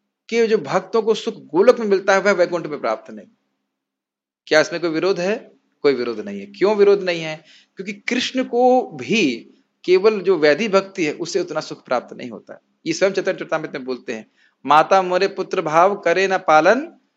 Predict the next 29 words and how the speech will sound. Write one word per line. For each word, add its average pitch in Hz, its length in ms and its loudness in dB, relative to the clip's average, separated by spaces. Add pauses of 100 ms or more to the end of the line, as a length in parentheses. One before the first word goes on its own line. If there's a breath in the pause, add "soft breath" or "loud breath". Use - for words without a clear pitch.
(200)
और 131 380 -6
ये 151 60 -2
श्लोक 170 240 -4
इस 165 80 -10
प्रकार 160 260 2
से 156 120 -2
होता 139 260 0
है 127 60 0
कि, 139 80 -4
"मेरे 147 220 0
पुत्र 160 380 -4
भाव 151 160 0
में 165 120 -8
पालन 175 280 4
करती 190 360 -2
है, 180 100 0
कभी 165 180 -4 (300)
डांटती 165 400 0
है, 160 240 -6 (380 soft breath)
तो 147 340 -2
वह 160 200 0
तो 202 200 2
मुझे 185 300 0
वेद 156 320 2
स्तुति 208 360 -10
मेरे 220 160 2
इस 208 80 -8
प्रकार 214 340 2
से" 196 200 -2